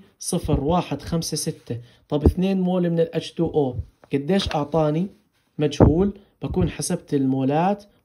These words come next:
وضرب المولكيولر ويت. لاحظ معاي الثيوريتيكال هذا هو، فبقول النسبة المئوية تساوي الأكتشوال على الثيوريتيكال. بقسم هاي على مية وهاي على مية عشان أخلص مية بالمية. فالأكتشوال ضرب تبادلي،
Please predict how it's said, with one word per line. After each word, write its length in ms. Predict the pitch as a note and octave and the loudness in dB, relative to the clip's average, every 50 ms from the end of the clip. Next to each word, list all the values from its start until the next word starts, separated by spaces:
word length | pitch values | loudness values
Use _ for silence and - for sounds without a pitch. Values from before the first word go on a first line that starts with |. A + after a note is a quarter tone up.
| _ _ | _ _
وضرب 340 | - - - D#3+ E3 D#3+ D3 | -4 -2 0 0 0 0 -2
المولكيولر 600 | C#3 C3 C3 C3 C#3 E3 E3+ - - E3 D#3+ D#3 D#3 | -2 -2 0 0 -2 -4 -4 -4 -4 -2 -2 0 2
ويت. 280 | D#3+ E3 F3 F3 - - _ _ _ _ _ | 2 0 0 -2 -6 -12 _ _ _ _ _
لاحظ 420 | D3 D3 E3 E3 - - E3+ D3 D3 | -2 0 0 0 0 -4 -6 -4 -2
معاي 340 | D3 C#3 C#3 D3 C#3+ C3+ | -4 -2 -2 -4 -4 -4
الثيوريتيكال 800 | C3 C3 - - C#3 C3+ C3 C#3 C3 C3 - A#2+ - C3 C#3 D#3 D#3+ - _ _ _ _ _ _ _ _ | -4 -6 -6 -6 -6 -4 -4 -4 -6 -8 -10 -10 -8 -6 -8 -8 -8 -12 _ _ _ _ _ _ _ _
هذا 280 | - - C3 B2+ A#2 A#2+ | -6 -4 -4 -2 -2 2
هو، 220 | A2+ - - - - - - - _ _ _ _ | 2 2 2 2 -2 -4 -8 -14 _ _ _ _
فبقول 440 | _ - B2+ C3+ C3 C#3 D3+ D3+ C#3+ | _ -6 -4 -4 -2 0 0 0 2
النسبة 420 | C#3 C3 C3 D#3 D#3 - - - C#3+ | 0 0 0 -2 -4 -6 -4 -4 -2
المئوية 680 | C#3 C3+ C3+ - B2+ B2 B2+ B2+ B2 C#3 D#3+ E3 - - | -2 -2 -4 -4 -4 -4 -4 -2 -2 -2 -4 -4 -6 -10
تساوي 460 | - B2+ - - D#3 C#3+ C3 A#2+ A#2+ | -6 -6 -4 -2 -2 -4 -4 -4 -6
الأكتشوال 560 | A#2 A#2+ - D3 D3+ D3+ - - D3 C#3+ - | -6 -4 -4 -4 -4 -4 -8 -8 -6 -6 -4
على 160 | - B2+ C3 B2+ | -4 -4 -6 -8
الثيوريتيكال. 720 | B2 - - B2+ B2 A#2+ A#2 A2+ - - - A#2+ A#2+ B2 - _ _ _ - - _ _ _ _ | -8 -8 -6 -6 -6 -4 -6 -10 -12 -12 -10 -10 -10 -10 -12 _ _ _ -20 -20 _ _ _ _
بقسم 400 | - - - - - - C#3 B2 | -8 -8 -6 -6 -6 -4 -4 -4
هاي 200 | B2 C3+ C3+ B2+ | -2 -2 -4 -4
على 180 | B2 B2+ B2 A#2+ | -2 -2 -4 -2
مية 300 | A#2+ B2+ C3+ C#3+ D3+ D3+ | -2 -2 -2 -2 -2 -4
وهاي 280 | C#3+ B2+ B2 B2+ C3 B2 | -4 -4 -2 -2 -2 -4
على 200 | B2 B2+ A#2+ A#2+ | -4 -4 -4 -2
مية 280 | B2 B2+ C#3 D3+ D3+ | -2 -2 -2 -2 -2
عشان 300 | C3 B2 - - B2 C3 - | -4 -6 -6 -8 -8 -8 -8
أخلص 340 | - - - B2+ A#2+ - - | -10 -8 -8 -8 -8 -6 -6
مية 200 | C3 B2+ B2+ B2 | -4 -4 -4 -2
بالمية. 440 | B2 B2 B2+ B2+ C3+ C#3+ E3+ G3 - - - - - - - - - _ _ | -2 0 0 0 0 0 -2 -4 -6 -10 -20 -20 -20 -20 -20 -20 -20 _ _
فالأكتشوال 760 | - - - B2+ B2+ - F3 F3+ F3 - - - C#3+ C#3 C3+ | -2 -2 -2 -2 0 0 -2 -2 -2 -4 -6 -2 0 0 0
ضرب 260 | B2 D#3 D#3 D#3+ - | 2 2 2 2 0
تبادلي، 580 | - - C3+ C3+ C3+ C3 B2 B2+ A#2+ B2 B2 B2 | -4 -6 -4 -2 -2 -2 -2 -2 -4 -4 -6 -6